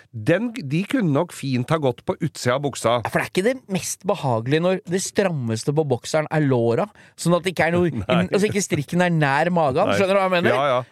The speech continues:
Speaker 2: Akkurat som å ha
Speaker 1: Strikken
Speaker 2: på
Speaker 1: er
Speaker 2: seg
Speaker 1: ikke
Speaker 2: en
Speaker 1: nær, og så
Speaker 2: stiv, øh, papp, sånn der
Speaker 1: Henger den ba-,
Speaker 2: bikkja rundt halsen.
Speaker 1: henger den bare som en slags, øh, b-, fuglebrett under, øh, snurrebassen. Men, øh, men det, men det er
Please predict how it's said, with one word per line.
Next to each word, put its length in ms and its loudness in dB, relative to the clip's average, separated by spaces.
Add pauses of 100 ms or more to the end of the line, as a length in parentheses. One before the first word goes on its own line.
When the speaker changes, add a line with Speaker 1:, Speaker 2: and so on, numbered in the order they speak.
(160)
Speaker 2:
Akkurat 220 0
som 80 0
å 80 4
ha 140 2
Speaker 1:
Strikken 120 2
Speaker 2:
på 60 4
Speaker 1:
er 60 0
Speaker 2:
seg 100 0
Speaker 1:
ikke 20 2
Speaker 2:
en 60 -2
Speaker 1:
nær, 260 2
og 80 0
så 80 -2
Speaker 2:
stiv, 220 0 (120)
øh, 920 0
papp, 200 -2 (460)
sånn 140 2
der 80 4
Speaker 1:
Henger 100 2
den 240 0
ba-, 80 0
Speaker 2:
bikkja 180 2
rundt 140 0
halsen. 480 -2
Speaker 1:
henger 220 2
den 80 -2
bare 200 0
som 140 -6
en 60 -4
slags, 380 -4
øh, 260 -2
b-, 500 -6
fuglebrett 800 0 (100)
under, 540 2
øh, 260 0
snurrebassen. 720 -2 (400)
Men, 260 0 (140)
øh, 260 -4
men 380 0 (240)
det, 220 -2
men 340 0
det 300 0
er 260 -2